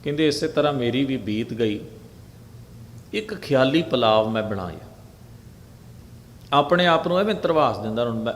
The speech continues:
ਇੰਨਾ ਕਮਾ ਲਿਆ ਹੈ, ਹੁਣ ਮੈਂ ਇੰਨੀ ਕਮਾਈ ਕਰ ਲਈ, ਹੁਣ ਮੈਂ ਇੰਨੀ ਕਮਾਈ ਕਰ ਲਈ, ਮੈਂ ਤਾਂ ਇੰਨੀ ਗਿਣਤੀ 'ਚ ਕੰਮ ਕਰ ਲਏ, ਇੰਨੇ ਦਾਨ ਕਰ ਲਏ, ਇੰਨੇ ਪੁੰਨ ਕਰ ਲਏ।" ਆਪਣੇ ਖਿਆਲਾਂ ਵਿੱਚ ਬੰਦਾ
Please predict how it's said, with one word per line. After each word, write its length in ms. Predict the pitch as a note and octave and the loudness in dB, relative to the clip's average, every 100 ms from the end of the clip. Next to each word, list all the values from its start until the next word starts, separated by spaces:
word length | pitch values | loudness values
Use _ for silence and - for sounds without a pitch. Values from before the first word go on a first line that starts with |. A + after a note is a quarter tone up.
| A#2+ | -4
ਇੰਨਾ 300 | A#2 A#2 A2+ | -4 -4 -4
ਕਮਾ 360 | A2+ G#2+ G2+ | -4 -2 -2
ਲਿਆ 220 | G2+ G#2 G2+ | 0 -2 -2
ਹੈ, 100 | G2 | -4
ਹੁਣ 160 | G#2 | -6
ਮੈਂ 140 | G#2+ A2 | -6 -4
ਇੰਨੀ 260 | G#2 A2+ | -4 -6
ਕਮਾਈ 400 | - A2+ G#2 G#2 | -6 -4 -2 -2
ਕਰ 240 | G#2 G#2 G2+ | -4 -4 -4
ਲਈ, 220 | G2+ G2+ | -4 -4
ਹੁਣ 160 | G#2 | -6
ਮੈਂ 140 | G2+ G#2 | -6 -6
ਇੰਨੀ 240 | G#2+ B2 | -4 -6
ਕਮਾਈ 360 | A#2+ G#2 G2+ G2 | -8 -6 -4 -6
ਕਰ 200 | F#2+ G2 | -6 -8
ਲਈ, 220 | G2 G2+ - - - - - | -6 -8 -10 -20 -20 -16 -8
ਮੈਂ 120 | A2+ | -6
ਤਾਂ 120 | A2+ | -2
ਇੰਨੀ 280 | A#2 A2 A2+ | -2 -2 -4
ਗਿਣਤੀ 400 | G2+ G#2+ G#2+ B2+ | -4 -6 -4 -6
'ਚ 80 | A#2+ | -6
ਕੰਮ 340 | - G#2+ G#2 | -6 -8 -8
ਕਰ 220 | G2+ - G2+ | -8 -8 -4
ਲਏ, 180 | G#2 | -4
ਇੰਨੇ 180 | G#2 G2+ | -2 -4
ਦਾਨ 400 | F#2 G2+ G2+ A2 | -4 -2 -2 -4
ਕਰ 220 | G2+ G2 | -4 -4
ਲਏ, 180 | G2 G2 | -4 -4
ਇੰਨੇ 140 | G2 G2 | -6 -8
ਪੁੰਨ 340 | - A2+ A2 | -6 -6 -6
ਕਰ 220 | - F2+ | -6 -8
ਲਏ।" 180 | F#2 - - - - - - - - - - - - - - - - - - - - - - - | -8 -12 -16 -20 -20 -20 -20 -20 -20 -20 -20 -20 -20 -20 -20 -20 -20 -20 -20 -20 -20 -20 -14 -6
ਆਪਣੇ 380 | G#2+ - C3+ E3 | -4 0 2 2
ਖਿਆਲਾਂ 380 | E3+ D#3+ E3 E3 | 4 4 4 0
ਵਿੱਚ 220 | D#3+ D3 | -2 0
ਬੰਦਾ 420 | C#3 C3+ C#3 | 0 0 -2